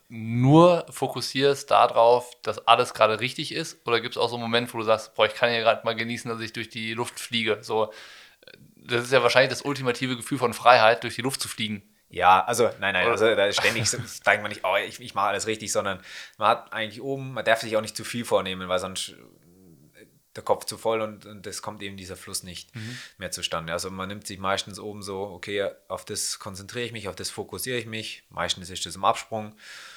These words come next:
Speaker 2: versucht es umzusetzen und dann ist es schon so, wenn man dann merkt, ähm, man ist überm Vorbau und sieht, wo es hingeht, dann
Speaker 1: Ja.
Speaker 2: kann man das meistens schon, ähm, genießen, gerade wenn's weit geht. Also jetzt am Wochenende, auch wenn's nur ein Probedurchgang war, irgendwie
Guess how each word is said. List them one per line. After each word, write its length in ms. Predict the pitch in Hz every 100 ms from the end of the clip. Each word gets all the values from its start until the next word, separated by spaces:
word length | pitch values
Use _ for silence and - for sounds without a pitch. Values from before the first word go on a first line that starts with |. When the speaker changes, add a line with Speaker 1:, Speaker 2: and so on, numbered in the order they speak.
| - - _
Speaker 2:
versucht 320 | - 104 104 101
es 80 |
umzusetzen 720 | 117 123 113 104 101 98 98
und 80 | 87
dann 120 | 90
ist 140 | 95 87
es 100 | 85
schon 180 | 92 92
so, 360 | 90 87 82 87
wenn 180 | 85 85
man 140 | 82
dann 180 | 82 82
merkt, 460 | 82 85 - - - 95
ähm, 380 | 85 82 85 87 _
man 180 | 90 87
ist 100 | 85
überm 460 | 92 87 85 85
Vorbau 600 | 82 87 87 85 85 82
und 220 | 85 82 80
sieht, 240 | 95 92
wo 100 | 90
es 100 | -
hingeht, 420 | 92 92 90 85
dann 220 | 82 82 -
Speaker 1:
Ja. 180 | 120 123 - -
Speaker 2:
kann 140 | 92
man 60 | 92
das 100 | 90
meistens 320 | 87 85 92
schon, 360 | 92 92 92 92
ähm, 320 | 87 85 85
genießen, 520 | 90 95 92 95 90 82 -
gerade 200 | 80 82
wenn's 200 | 82 76
weit 240 | 80 -
geht. 160 | 76 78
Also 180 | 76 80 _
jetzt 140 | _ -
am 100 | 85
Wochenende, 560 | 85 87 85 85 82 78 _ _
auch 80 | 82
wenn's 180 | 90 90
nur 80 |
ein 60 | 85
Probedurchgang 580 | - 98 95 85 90 87
war, 200 | 85 85
irgendwie 300 | 82 82